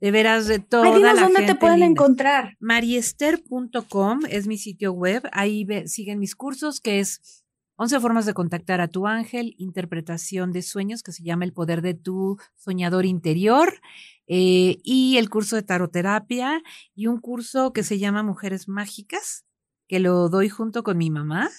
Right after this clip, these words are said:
Speaker 1: eh, para despertar la magia dentro de cada una de las mujeres.
Speaker 2: Guau, qué
Speaker 1: Ujú, ujú.
Speaker 2: interesante
Speaker 1: Mi mamá
Speaker 2: ese
Speaker 1: es
Speaker 2: curso,
Speaker 1: autora
Speaker 2: qué
Speaker 1: de
Speaker 2: padre.
Speaker 1: doce libros y hizo un bestseller maravilloso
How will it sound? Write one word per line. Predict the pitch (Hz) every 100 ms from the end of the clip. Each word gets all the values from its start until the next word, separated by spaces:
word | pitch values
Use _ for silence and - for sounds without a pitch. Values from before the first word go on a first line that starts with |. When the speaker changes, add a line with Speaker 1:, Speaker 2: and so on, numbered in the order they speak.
| _ _ _ _ _ _ _ _
Speaker 1:
eh, | 175 175 170 170 170
para | 185 175
despertar | 180 - 185 202 202
la | 208
magia | 196 175 - 185 175 170
dentro | 156 170 170
de | 170
cada | 160 151 147
una | 147 151
de | 156
las | 131 -
mujeres. | 135 _ _ _ _ _
Speaker 2:
Guau, | 196 190 185 190 196 196 202 190 214
qué | 208
Speaker 1:
Ujú, | 190
ujú. |
Speaker 2:
interesante | - 190 196 175 175 285
Speaker 1:
Mi | 294
mamá | 214 196 214
Speaker 2:
ese | 220 233
Speaker 1:
es |
Speaker 2:
curso, | 254
Speaker 1:
autora | 226 175 208 208
Speaker 2:
qué | 214
Speaker 1:
de |
Speaker 2:
padre. | 190 190
Speaker 1:
doce | 247 185
libros | 170 180 180 202 196 196
y | 165 156
hizo | 156 -
un | 175
bestseller | 165 160 170 165 160
maravilloso | 156 139 139 156 175